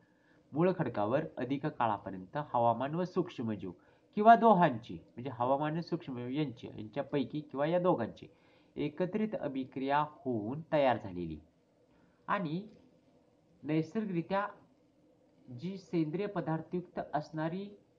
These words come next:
घटक आहे, नैसर्गिकरित्या आढळणारा जो सेंद्रिय पदार्थ जो आहे त्याला माती असं म्हटलेलं आहे.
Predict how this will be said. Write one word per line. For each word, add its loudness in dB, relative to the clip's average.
घटक -2
आहे, 0
नैसर्गिकरित्या -6
आढळणारा -8
जो -12
सेंद्रिय -8
पदार्थ -10
जो -10
आहे 0
त्याला 4
माती 0
असं -10
म्हटलेलं -14
आहे. -20